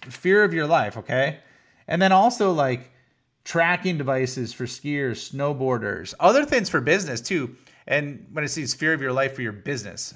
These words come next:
survival, right? That's, that's the other one. Fear for your health. That's number four. Fear for your health. That's number four, right? And so then once again, that's business survival,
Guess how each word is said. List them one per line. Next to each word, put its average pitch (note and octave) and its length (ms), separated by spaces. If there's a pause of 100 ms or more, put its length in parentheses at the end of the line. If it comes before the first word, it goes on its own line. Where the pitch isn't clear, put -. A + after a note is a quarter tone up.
survival, F#2+ 460
right? A2+ 200
That's, B2 140
that's C3+ 180
the C#3 60
other A#2 120
one. F#2+ 180 (600)
Fear G#3+ 340
for A#3 100
your G3+ 140
health. F3 340
That's D3 220
number F3 180
four. F3+ 560 (1400)
Fear F#3 300
for G3 100
your F3 140
health. D3+ 260
That's B2+ 200
number C#3+ 180
four, A#2+ 420 (440)
right? C3 420
And D3 180
so C#3 540 (320)
then D3+ 160
once D3+ 160
again, D3+ 160
that's C3 220
business B2+ 360
survival, G#2 640